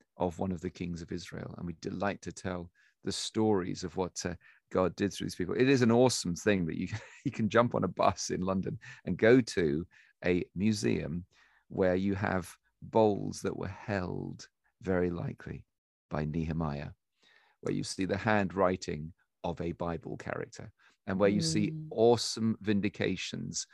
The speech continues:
Speaker 1: from, of the Bible. And the British Museum has this little plaque next to them saying, "This is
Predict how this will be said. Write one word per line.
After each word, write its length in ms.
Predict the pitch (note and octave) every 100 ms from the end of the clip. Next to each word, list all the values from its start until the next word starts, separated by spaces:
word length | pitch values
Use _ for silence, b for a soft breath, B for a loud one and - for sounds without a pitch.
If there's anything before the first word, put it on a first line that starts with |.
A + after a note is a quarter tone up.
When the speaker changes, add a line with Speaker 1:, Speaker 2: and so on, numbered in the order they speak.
| _ _
Speaker 1:
from, 420 | - F#2+ F#2 - -
of 220 | G2 E2+
the 80 | -
Bible. 520 | E2 F#2+ G2 - G2 b b b
And 160 | G#2+ A2+
the 80 | A#2
British 300 | C#3+ C#3 B2+
Museum 360 | A2 B2+ G#2
has 140 | A2+ A2
this 140 | G#2
little 180 | A#2+ G#2+
plaque 460 | - C3 G2 - F#2
next 240 | G#2 -
to 80 | F2
them 60 |
saying, 320 | F2 F2+ E2+ E2 _ _ _ _
"This 380 | G2+ A#2 A2 - -
is 280 | G2+ F#2+